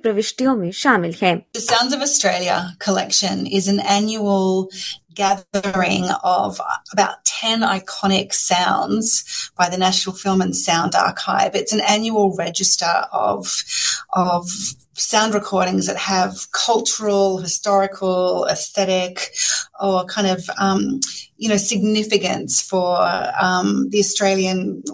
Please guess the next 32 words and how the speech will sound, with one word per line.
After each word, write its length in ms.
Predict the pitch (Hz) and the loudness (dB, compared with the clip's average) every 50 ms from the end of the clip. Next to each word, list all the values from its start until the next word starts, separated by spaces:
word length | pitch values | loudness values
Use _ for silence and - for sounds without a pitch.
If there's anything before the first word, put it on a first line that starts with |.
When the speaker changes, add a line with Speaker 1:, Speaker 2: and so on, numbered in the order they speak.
| 185 170 190 | -4 -2 0
Speaker 2:
way 160 | 190 190 185 | 0 2 0
of 120 | 185 180 185 | 0 -2 -2
life, 420 | 190 185 180 - - 185 - - - | -2 0 0 0 0 -4 -4 -2 0
uh, 160 | 196 190 196 | 0 0 0
that 160 | - 202 190 | 0 -2 0
inform, 680 | 196 196 196 - - - 196 196 190 190 185 190 190 196 - | 0 0 0 -2 -2 -2 0 2 2 2 0 0 -2 -4 -6
um, 220 | - 185 190 190 185 | -4 -2 -2 -2 0
or 140 | 185 196 202 | 0 2 2
reflect 580 | 196 190 - - - 196 - - - - - | 0 0 0 2 4 4 4 2 0 -4 -2
life 300 | 190 180 175 175 190 - | 0 0 0 0 0 -4
in 160 | - 190 175 - | -4 -2 0 2
Australia. 460 | - - - - - - - - 110 - - - - _ _ 311 | 2 2 2 2 2 2 2 0 -2 -4 -6 -10 -14 _ _ 0
Speaker 1:
ये 320 | 349 370 370 381 392 381 - _ _ - | 2 2 2 0 -2 -4 -8 _ _ 0
एनएफ़एसए 720 | 220 262 277 294 311 311 - 302 302 - - 302 302 311 311 311 - - _ - | 2 2 2 2 -2 -2 -2 -2 -2 0 0 0 0 0 -2 -4 -6 -12 _ -6
की 200 | - 247 262 269 262 - _ | 0 2 2 2 2 0 _
प्रमुख 440 | - 208 214 240 285 349 339 - - _ | -2 0 2 2 2 0 -2 -6 -14 _
क्यूरेटर 580 | - 214 220 214 226 233 233 233 240 180 190 226 - _ _ _ 214 | -4 0 2 4 4 2 2 2 0 0 0 -2 -6 _ _ _ -4
मेगन 420 | 220 254 277 226 196 202 214 233 | -2 0 0 2 2 0 0 0
लोडर 340 | 240 233 226 220 196 196 180 | 0 2 2 2 2 0 0
का 140 | - 175 170 | 0 -2 -2
कहना 340 | 170 175 175 170 185 180 185 | -2 -2 -2 0 2 2 2
है, 200 | 190 190 185 185 175 - _ _ - | 2 2 0 0 -2 -4 _ _ -2
इन 180 | - 285 294 | 0 0 2
ध्वनियों 460 | 277 277 302 302 311 339 359 370 370 370 - | 2 2 2 2 2 2 2 2 2 0 0
को 200 | - 302 311 320 | 0 0 2 2
जनता 420 | 311 233 226 208 214 214 226 208 214 | 2 2 0 0 0 0 0 0 0
द्वारा 360 | 202 208 196 196 196 208 220 | 0 0 0 2 2 2 0
नामांकित 580 | 233 208 185 185 190 190 190 208 202 - 196 175 - | 0 0 -2 0 0 2 2 2 0 -2 -4 -4 -2
किया 180 | - 175 175 180 | 2 2 2 4
जाता 320 | 175 185 175 170 - 185 185 | 2 2 0 0 0 0 0
है 300 | 196 196 202 226 277 277 - - - - - | 2 2 2 2 2 2 -2 -8 -18 -10 -4
और 140 | - 254 | -2 -2